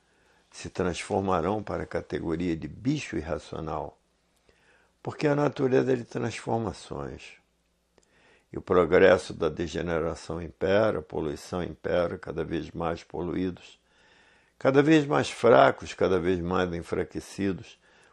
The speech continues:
por serem seres que estão deformados fora do seu verdadeiro estado natural, que é de energia, no mundo racional e não de matéria. A matéria, como já sabem,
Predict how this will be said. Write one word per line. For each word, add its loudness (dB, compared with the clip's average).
por -12
serem 0
seres 4
que -14
estão -4
deformados 0
fora 0
do -12
seu -6
verdadeiro -4
estado -6
natural, -4
que -10
é -4
de -6
energia, -8
no -2
mundo 0
racional 0
e -4
não -4
de -8
matéria. -6
A -6
matéria, 6
como -4
já -2
sabem, 2